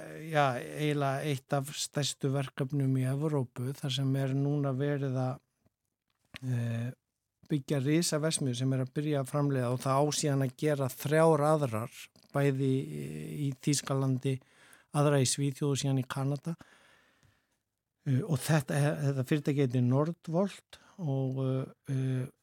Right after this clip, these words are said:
er náttúrulega með heilmikinn ríkisstuðning í sinni uppbyggingu, bæði líka fyrir þróunarstarfi úr Evrópustyrkjum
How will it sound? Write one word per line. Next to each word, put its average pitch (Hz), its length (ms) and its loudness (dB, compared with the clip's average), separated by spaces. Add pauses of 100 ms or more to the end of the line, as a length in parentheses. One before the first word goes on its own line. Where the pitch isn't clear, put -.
er 143 160 4
náttúrulega 135 320 0
með 127 220 0 (420)
heilmikinn 143 720 2 (880)
ríkisstuðning 156 880 2
í 143 80 0
sinni 143 380 0
uppbyggingu, 156 840 0 (800)
bæði 151 400 4
líka 143 320 2
fyrir 143 260 2
þróunarstarfi 151 720 2
úr 135 200 2
Evrópustyrkjum 147 840 -2